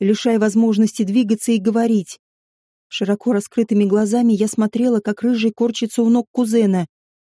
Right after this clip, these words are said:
тщетно пытаясь оторвать магическую плеть от своей шеи. С её пальцев срывалась тьма, но утекала в никуда, а от клубящегося над нами холода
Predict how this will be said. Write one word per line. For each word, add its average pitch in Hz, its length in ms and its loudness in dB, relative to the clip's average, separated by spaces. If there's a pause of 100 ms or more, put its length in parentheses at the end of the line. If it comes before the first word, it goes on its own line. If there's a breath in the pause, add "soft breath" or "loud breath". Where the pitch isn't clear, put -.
(240)
тщетно 214 440 -2
пытаясь 214 420 0
оторвать 214 480 -2
магическую 208 640 0
плеть 233 320 -2
от 202 100 -4
своей 220 320 0
шеи. 208 480 0 (960)
С - 160 -10
её 240 280 4
пальцев 285 400 -2
срывалась 262 540 -2
тьма, 190 380 0 (420)
но 226 300 4
утекала 262 500 0
в 240 60 -2
никуда, 247 640 2 (400)
а 202 120 -2
от 202 100 -6
клубящегося 226 760 0
над 214 200 2
нами 226 280 2
холода 208 580 0